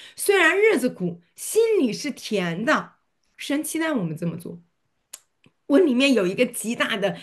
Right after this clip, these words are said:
喜乐的应许，他知道神今天应许他了，神一定会给他的。今天我也知道神应许我了，他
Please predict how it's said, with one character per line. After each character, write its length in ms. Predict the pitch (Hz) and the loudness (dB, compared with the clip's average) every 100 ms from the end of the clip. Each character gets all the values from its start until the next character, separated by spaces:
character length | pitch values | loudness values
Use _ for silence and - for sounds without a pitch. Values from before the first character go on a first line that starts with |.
| - | -12
喜 380 | - - 254 254 | -6 -2 4 4
乐 280 | 269 330 269 | 4 2 2
的 100 | 220 | 2
应 220 | 196 220 | 0 -2
许， 260 | 175 - - _ | -4 -10 -20 _
他 200 | - 330 | -6 -4
知 160 | 339 | 0
道 200 | 339 285 - - | 0 0 -4 -16
神 460 | - 254 226 262 | 0 4 6 4
今 260 | - 294 285 | 2 0 4
天 300 | 294 269 311 | 2 2 0
应 280 | 339 302 247 | 0 0 -4
许 240 | - 196 | -6 -6
他 220 | 180 202 | -4 -4
了， 180 | 185 175 - | -4 -6 -12
神 400 | - - 220 247 - | -4 4 4 2 -2
一 120 | 277 | -4
定 300 | - 466 381 | 0 0 2
会 140 | 349 | 0
给 260 | 294 202 - | 0 -2 -2
他 240 | - 165 | -10 -14
的。 100 | 151 | -14
今 240 | - - 381 | -8 -2 0
天 100 | 453 403 | 0 2
我 160 | 262 302 480 | 4 4 6
也 180 | 247 | 4
知 200 | 175 214 | 2 -4
道 200 | 202 185 - - | -2 -2 -4 -14
神 400 | - - 240 233 - | -4 2 2 2 0
应 220 | 339 302 | 2 2
许 180 | 277 247 | 2 0
我 200 | 226 185 | 0 0
了， 200 | 196 208 | -2 -2
他 280 | 294 302 | -2 -4